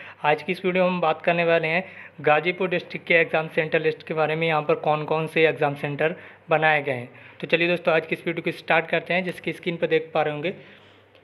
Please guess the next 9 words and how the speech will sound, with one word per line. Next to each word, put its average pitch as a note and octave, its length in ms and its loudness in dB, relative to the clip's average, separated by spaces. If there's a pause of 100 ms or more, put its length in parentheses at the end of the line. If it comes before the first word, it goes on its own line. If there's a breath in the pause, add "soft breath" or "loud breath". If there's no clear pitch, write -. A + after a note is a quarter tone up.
(400)
सेवा F3+ 240 4
में G3 120 0
सचिव F#3+ 380 0
परीक्षा F3 260 0
नियामक F3+ 260 -2
प्राधिकारी F3 560 0 (240)
उत्तर E3+ 200 -2
प्रदेश E3+ 420 -2
प्रयागराज, D#3 540 0